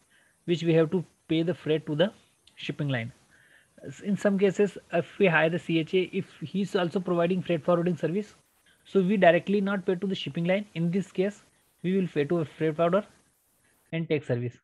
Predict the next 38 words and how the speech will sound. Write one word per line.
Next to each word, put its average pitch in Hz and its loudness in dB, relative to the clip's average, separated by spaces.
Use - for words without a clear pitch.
and 135 -6
freight 175 -2
forwarder 175 0
pay 156 -2
to 147 -6
the 143 -6
shipping 123 -10
line. 117 -10
Okay, 180 2
so 196 2
in 202 4
this, 208 0
um, 151 -2
uh, 143 -4
process, 156 2
when 180 0
we 196 2
receive 185 -2
the 196 4
bill 185 2
of, 180 -4
bills 175 2
for 156 4
the 170 2
freight 165 0
and, 175 -4
uh, 139 -2
clearance, 196 0
we 185 -2
will 196 0
check 180 0
out 180 4
the 185 -2
bills, 170 0
uh, 143 -6
against 165 2
the 175 2
receipt 185 0